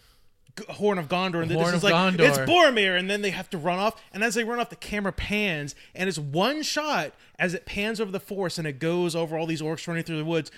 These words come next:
Speaker 1: to where Boromir's fighting. Coolest fucking shot in those movies. Love it.
Speaker 2: Yeah. Peter Jackson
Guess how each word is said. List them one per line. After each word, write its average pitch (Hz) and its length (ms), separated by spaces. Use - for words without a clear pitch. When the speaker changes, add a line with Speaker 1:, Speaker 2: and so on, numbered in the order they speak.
Speaker 1:
to - 100
where 165 160
Boromir's 156 440
fighting. 143 220
Coolest 196 480
fucking 170 340
shot 143 320
in 143 80
those 143 160
movies. 110 560
Love 131 380
it. - 240
Speaker 2:
Yeah. 107 80
Peter 160 180
Jackson 147 640